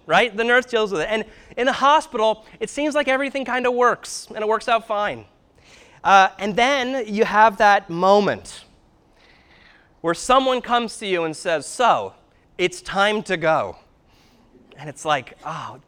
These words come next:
is it really time to go? Do we really have to?" Because, like, I remember when we first came home with Zeke, I thought to myself, "I can't believe they're allowing me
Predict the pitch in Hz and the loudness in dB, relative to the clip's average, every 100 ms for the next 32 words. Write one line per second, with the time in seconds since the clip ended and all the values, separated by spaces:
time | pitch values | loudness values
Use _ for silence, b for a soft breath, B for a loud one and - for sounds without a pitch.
0 | - 202 233 185 160 202 285 381 349 269 | -10 -8 -8 -8 -8 -6 -2 -2 -2 -4
1 | 269 269 254 247 254 262 b b b - | -8 -8 -6 -2 -4 -6 b b b -12
2 | 214 233 262 294 233 240 - 262 226 240 | -8 -6 -4 -4 -2 -4 -4 -10 -8 -2
3 | 240 B B B B 196 - - 202 277 | -2 B B B B -2 -2 -4 0 0
4 | 247 208 196 190 196 226 226 - 220 190 | 0 0 0 0 -4 0 0 0 -4 0
5 | 185 175 156 127 139 - - _ _ _ | 0 0 -4 -6 -8 -8 -18 _ _ _
6 | _ _ - 214 233 196 180 185 156 B | _ _ -6 -4 -2 -2 2 4 2 B
7 | B 165 202 - - 254 226 202 185 165 | B -2 -2 -4 -8 -6 -4 -4 -4 -2
8 | 180 127 110 160 170 156 170 175 170 156 | -4 -6 -4 0 0 0 -2 -2 -4 -6
9 | 156 190 170 107 98 | -4 -2 -2 -6 -14